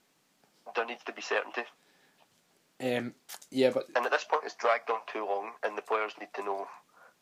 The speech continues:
Speaker 1: who's gonna be taking them on.
Speaker 2: Um, see Aberdeen against Rangers in the second game. See the bo-, even in the first one as well, actually. See the, the body language of the players, it just looks very, very off.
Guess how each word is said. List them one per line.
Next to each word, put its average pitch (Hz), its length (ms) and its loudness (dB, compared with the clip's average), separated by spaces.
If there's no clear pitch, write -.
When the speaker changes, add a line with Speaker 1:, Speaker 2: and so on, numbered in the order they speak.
Speaker 1:
who's 107 160 -6
gonna 104 160 -4
be 101 80 -10
taking - 300 -6
them 98 100 0
on. 104 140 4
Speaker 2:
Um, 127 220 0
see 165 540 2
Aberdeen 131 440 4
against 135 300 2
Rangers 139 340 0
in 120 260 0
the 117 60 -8
second 135 280 2
game. 156 220 0
See - 180 0
the 156 120 4
bo-, - 240 8
even 180 240 6
in 180 80 8
the 147 60 2
first - 240 6
one 143 100 0
as 107 100 -2
well, 117 160 4
actually. 143 360 4
See - 200 -2
the, 170 160 2
the 160 200 0
body 139 420 6
language 165 440 6
of 143 100 0
the 147 60 0
players, 143 600 2
it 131 80 2
just 139 240 -4
looks - 420 0
very, 139 360 6
very 135 220 8
off. 120 360 8